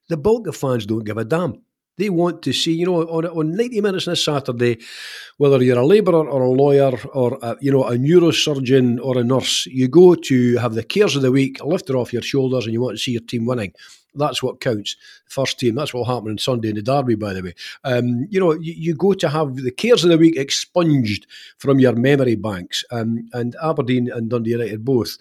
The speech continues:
uh, happen to be in a particular circumstance where they have generationally, there are people who remember great, great periods,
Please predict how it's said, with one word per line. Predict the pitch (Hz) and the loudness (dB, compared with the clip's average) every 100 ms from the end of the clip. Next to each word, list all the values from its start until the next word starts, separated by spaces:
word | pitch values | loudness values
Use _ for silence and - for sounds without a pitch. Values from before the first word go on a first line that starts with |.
| - - - | -20 -20 -18
uh, | 123 113 110 110 | -10 -6 -4 -4
happen | 123 110 | -6 -6
to | 110 | -6
be | 117 | -6
in | |
a | 104 | -6
particular | 113 - 135 107 110 | -12 -8 -8 -8 -8
circumstance | 123 - 104 - 117 110 | -8 -10 -12 -8 -6 -6
where | 117 | -6
they | 107 | -6
have | 107 107 | -6 -8
generationally, | 101 160 180 165 160 151 117 101 | 0 2 2 4 4 2 -2 -8
there | 98 | -12
are | 101 | -10
people | - 127 | -8 -6
who | 113 | -4
remember | 117 123 117 107 | 0 0 -2 -4
great, | 107 104 160 165 123 | -8 0 4 4 0
great | 113 151 147 - | -4 -2 -2 -4
periods, | - 156 143 98 - | 0 0 2 -2 -8